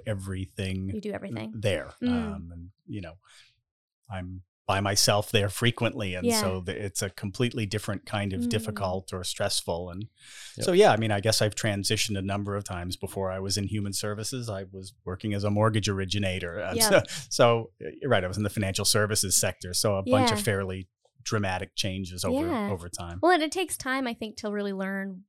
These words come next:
Speaker 2: what you wanna do and, like, learn what makes you happy. And it, it, it's nice that you h-, knew Don, your lifelong friend, who
Speaker 1: Yep.
Speaker 2: introduced you to Efren.
Speaker 1: Yep.
Speaker 2: And now look where we are.
Speaker 1: Here we are.
Speaker 2: And we've met at this pillar.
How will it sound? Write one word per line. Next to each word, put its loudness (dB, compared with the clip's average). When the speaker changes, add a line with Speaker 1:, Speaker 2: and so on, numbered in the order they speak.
Speaker 2:
what 0
you -6
wanna -8
do -8
and, -10
like, -12
learn -6
what -10
makes -12
you -16
happy. -12
And -10
it, -12
it, -10
it's 0
nice -2
that -2
you -2
h-, -10
knew -2
Don, -6
your -10
lifelong -4
friend, -8
who -2
Speaker 1:
Yep. -2
Speaker 2:
introduced -8
you -4
to -4
Efren. -8
Speaker 1:
Yep. -4
Speaker 2:
And 4
now 6
look 6
where -2
we -4
are. -4
Speaker 1:
Here 0
we 2
are. -4
Speaker 2:
And 2
we've 4
met 6
at 0
this -2
pillar. 0